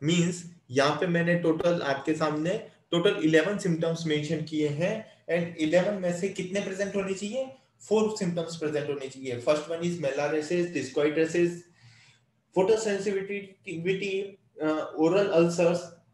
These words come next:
arthritis, जो कि, जो कि अच्छे से याद रखना,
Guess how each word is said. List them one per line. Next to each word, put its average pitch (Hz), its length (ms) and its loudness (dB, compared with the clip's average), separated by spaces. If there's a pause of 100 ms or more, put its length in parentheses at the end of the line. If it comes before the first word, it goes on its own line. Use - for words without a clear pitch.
arthritis, 175 680 4 (280)
जो 139 100 0
कि, 170 380 -4 (960)
जो 180 240 4
कि 196 380 -8 (140)
अच्छे 233 360 0
से 233 160 0
याद 175 280 4
रखना, 180 500 0